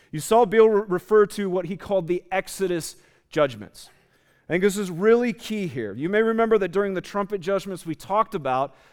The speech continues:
the backgrounds and the connections to the Exodus plagues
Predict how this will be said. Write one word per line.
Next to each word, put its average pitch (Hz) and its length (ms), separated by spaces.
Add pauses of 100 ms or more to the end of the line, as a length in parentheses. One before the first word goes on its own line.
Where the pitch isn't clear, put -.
(100)
the 151 120
backgrounds 202 640
and 190 120
the 165 60
connections 180 760
to 175 260
the 160 220
Exodus 196 440
plagues 208 600